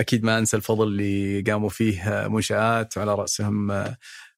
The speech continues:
آه، المو-، أبو أسامة المهندس صالح الرشيد أكيد. آه، اللي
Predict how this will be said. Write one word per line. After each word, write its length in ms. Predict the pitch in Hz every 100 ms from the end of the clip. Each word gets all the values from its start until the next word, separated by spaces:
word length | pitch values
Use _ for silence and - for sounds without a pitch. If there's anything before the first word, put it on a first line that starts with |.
| -
آه، 240 | 101 95
المو-، 260 | 101 104 110
أبو 180 | 104 110
أسامة 400 | 95 107 107 107
المهندس 300 | 101 98 -
صالح 200 | 98 90
الرشيد 400 | 92 - 107 90
أكيد. 360 | 85 117 127 - _ _ _ _ -
آه، 640 | 117 123 120 120 120 120 - _ _ _ _ _ _ -
اللي 720 | 151 156 160 160 160 156 160